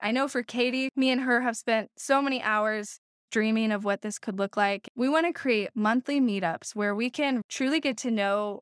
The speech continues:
our listeners and people who are listening in on each podcast. And so more, more of that to come. We'll make sure to post about our monthly meetups. We just hope to create this community of women who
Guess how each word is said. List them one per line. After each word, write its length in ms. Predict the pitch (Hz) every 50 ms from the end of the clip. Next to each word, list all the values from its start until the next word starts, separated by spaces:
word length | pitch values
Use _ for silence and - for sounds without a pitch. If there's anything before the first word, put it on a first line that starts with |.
| _ -
our 160 | 208 214 208
listeners 560 | 190 175 190 240 - - 226 196 185 185 185
and 160 | - 196 196 -
people 420 | - 254 233 220 262 254 247 233
who 220 | 214 226 214 208
are 380 | 202 196 190 190 196 190 196 196 - _ _ _ _ _ _ _ _ -
listening 520 | - 220 226 233 254 - 277 277 269 254
in 180 | 240 240 247 240
on 160 | 226 214 214
each 260 | 208 - 247 226 -
podcast. 640 | - - 214 196 208 214 - 208 180 180 185 - -
And 140 | 214 208 208
so 360 | - - 233 214 208 214 208 - _ _ _ _ -
more, 380 | 240 262 311 330 330 330 294 - -
more 220 | 240 247 277 285
of 120 | 285 254
that 180 | 233 214 - -
to 120 | - - 214
come. 400 | - 233 208 196 196 190 196 196
We'll 320 | 202 214 208 208 202 - _ _ _ _ -
make 240 | 220 226 226 208 -
sure 240 | - - 233 226 220
to 240 | 208 202 202 208 226 _ _ _ _ _ _ -
post 280 | - 311 262 285 262 -
about 280 | 247 226 214 202 - -
our 100 | 208 208
monthly 380 | 214 202 208 220 220 240 240
meetups. 580 | 233 208 196 202 208 202 208 208 - - - - - -
We 120 | 240 254 285
just 220 | 339 381 359 -
hope 180 | 277 247 226 -
to 280 | - - 240 220 208 - _ _ _ _
create 300 | - - - 262 294 311
this 140 | - 370 339
community 600 | - - - 247 226 220 233 240 226 202 175 180 - -
of 240 | 202 208 202 190 202
women 380 | 202 220 220 226 220 202 190 196
who 340 | 202 214 202 196 190 190